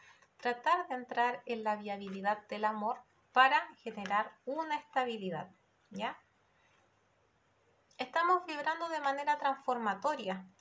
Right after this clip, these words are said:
y puede ser lo que en algún momento estábamos como obstinados en algo, pase a una energía de estar agradecidos,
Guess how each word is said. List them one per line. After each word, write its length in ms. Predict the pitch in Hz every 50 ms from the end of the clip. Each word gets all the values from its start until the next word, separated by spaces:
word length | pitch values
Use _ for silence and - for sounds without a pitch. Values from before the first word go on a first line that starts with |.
| _ -
y 80 | 226 220
puede 280 | - - 269 302 320 320
ser 260 | - - 294 285 285
lo 240 | 277 277 277 277 277
que 480 | - - 226 220 214 214 214 - - _
en 160 | 226 226 220
algún 260 | 220 220 220 240 240
momento 440 | 262 262 254 262 262 262 262 - 233
estábamos 640 | 220 - - - 233 233 240 240 240 240 240 233 -
como 540 | - - 214 208 202 196 185 180 185 - - _ -
obstinados 880 | - 208 202 190 - - - 202 190 185 185 190 214 240 262 262 254
en 120 | 240 233 233
algo, 420 | 240 247 233 208 214 254 - - - - - _ _ - - _ _ _
pase 320 | _ 240 269 277 285 - 302
a 60 | 285
una 160 | 277 269 254
energía 580 | 247 240 233 233 - - 240 240 247 247 247 233
de 280 | 220 220 240 240 - -
estar 420 | 220 - - - 226 226 226 - -
agradecidos, 1080 | - 226 214 220 214 208 208 202 190 190 - 294 285 269 220 190 185 - - - _